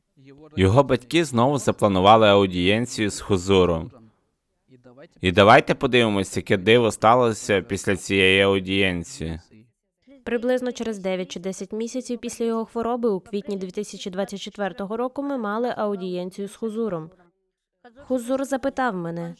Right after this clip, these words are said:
Speaker 2: "Він живе вдома з вами?" Я відповіла: "Так, Хузур, він живе вдома. Після школи він приходить додому". Потім я згадала, що торік він сильно захворів.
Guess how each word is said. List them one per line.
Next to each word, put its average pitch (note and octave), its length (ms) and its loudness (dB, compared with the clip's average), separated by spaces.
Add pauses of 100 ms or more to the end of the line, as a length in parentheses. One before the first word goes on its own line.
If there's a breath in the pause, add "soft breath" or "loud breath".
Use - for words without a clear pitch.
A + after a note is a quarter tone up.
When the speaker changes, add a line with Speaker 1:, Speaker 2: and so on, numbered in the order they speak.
(160)
Speaker 2:
"Він B3 260 -2
живе A3+ 280 -4
вдома G#3+ 340 -4
з G#3+ 80 -10
вами?" A3 540 -6
Я G3+ 160 -4
відповіла: G#3+ 600 -4
"Так, A3 220 -4
Хузур, E3+ 480 -8
він A#3+ 140 -2
живе G3+ 220 -4
вдома. E3+ 440 -4 (400)
Після B3 280 -4
школи C#4+ 320 -2
він G#3 160 -4
приходить F#3+ 400 -4
додому". F#3 520 -4 (400)
Потім C4 340 -2
я G#3+ 120 -2
згадала, A3 420 -2
що B3+ 160 -6
торік G#3+ 340 -6
він B3 120 -4
сильно F#3 340 -6
захворів. A#3 580 -4